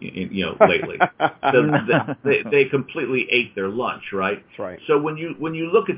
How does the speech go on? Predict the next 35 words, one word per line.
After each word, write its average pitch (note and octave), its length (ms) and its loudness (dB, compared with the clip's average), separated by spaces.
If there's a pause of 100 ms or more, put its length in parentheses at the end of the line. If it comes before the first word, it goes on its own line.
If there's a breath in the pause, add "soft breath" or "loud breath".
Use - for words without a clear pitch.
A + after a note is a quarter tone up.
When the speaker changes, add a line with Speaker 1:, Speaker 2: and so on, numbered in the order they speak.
Speaker 1:
somebody B2+ 300 2 (260)
even C#3+ 160 -4
as B2 100 2 (100)
big B2+ 160 4
as G#2+ 80 -4
Hasbro B2 680 0
that, F#2 180 -2
you G#2+ 120 -4
know, F#2+ 120 0
looks B2+ 300 2
like G2+ 240 2
a, F#2+ 60 0 (180)
a F2+ 80 -4
behemoth, G#2 560 0
that F2+ 160 0
how A2+ 200 2
could - 220 -2
anybody G2 600 0
possibly G#2+ 400 0
compete B2 420 -6
with G2+ 160 -6
them? E2 220 -2 (680 loud breath)
Looking E3 720 2
for C#3 540 6
that A#2+ 360 0 (380)
cream D#3+ 380 -8
of C3+ 80 -4
the G#2+ 60 -8
crop, B2 560 -2
that G#2 260 -2 (260)
top, C3+ 360 2 (480 soft breath)
you B2 100 0
know, G2+ 160 2
one, A2+ 480 2
five, A2+ 360 0